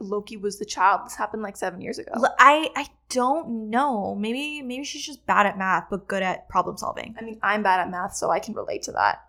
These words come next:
Speaker 2: Same. Um, but yeah. And then Oriana is, like, fucking freaking out. She's like, "If you care about Oak at all, like, you'll keep your fucking mouth shut." And she's like, "How do you even know about this?" And Oriana tells her, like, all about it. So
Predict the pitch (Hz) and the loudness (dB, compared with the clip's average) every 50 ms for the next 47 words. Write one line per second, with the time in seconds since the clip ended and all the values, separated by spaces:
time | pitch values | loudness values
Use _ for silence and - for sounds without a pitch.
0 | _ - - - - - - _ _ _ - _ _ _ - - - - 233 233 | _ -8 -6 -6 -6 -6 -10 _ _ _ -20 _ _ _ -20 -6 4 6 8 8
1 | 226 220 254 269 240 196 - - - - - - - _ - 196 240 247 247 247 | 8 6 8 8 10 8 8 6 -2 -12 -18 -20 -16 _ 2 2 4 4 4 2
2 | 233 220 - 233 240 247 226 208 220 254 294 311 - 262 226 220 - _ _ _ | 2 2 2 4 4 6 6 6 6 6 2 2 2 2 0 0 -2 _ _ _
3 | - 240 226 226 202 - 233 233 220 - 196 208 220 202 190 196 - - 226 202 | 0 0 0 0 0 -2 -2 -2 -2 -4 -2 2 4 4 4 2 -2 -4 -4 0
4 | 208 196 202 - - 220 208 202 190 190 214 220 214 214 214 214 214 - - 226 | 0 -2 -2 0 -2 -2 -2 0 -4 -4 -4 -4 -4 -4 -4 -6 -6 -6 -2 2
5 | 208 202 202 202 196 - - 202 190 208 196 196 196 190 185 185 180 196 196 - | 2 4 4 4 2 4 2 2 2 4 4 4 4 4 2 -2 -4 -8 -10 -8
6 | 196 - 180 - 196 185 - 185 180 190 208 - - - - - - - 226 - | -8 -6 -4 -2 -2 -2 -2 -2 -2 0 -2 -2 -2 -4 -2 2 4 4 2 2
7 | - 220 214 214 - - 214 202 196 190 - - - 214 208 208 208 208 202 185 | 2 0 0 0 0 -2 -2 0 -2 -2 -2 -2 0 0 0 2 0 -2 -2 -4
8 | 175 170 180 196 254 302 254 - - - - - - 233 - - - - - - | -6 -4 -2 0 2 2 2 0 -2 -4 -2 -2 -2 -2 -4 -10 -18 -20 -20 -20
9 | - - _ - - 220 220 220 220 220 214 - 226 226 226 226 226 233 233 240 | -20 -20 _ 0 2 4 4 6 4 2 2 2 0 2 4 4 4 4 4 0
10 | 226 220 208 196 196 196 214 208 196 190 185 185 185 - - 196 190 190 185 180 | 0 2 2 2 2 0 -2 -2 0 0 0 -2 -4 0 2 4 4 6 4 4
11 | - 73 71 71 - - - 233 220 214 214 - - | 2 2 0 0 -2 -2 -2 -2 0 2 0 -2 -2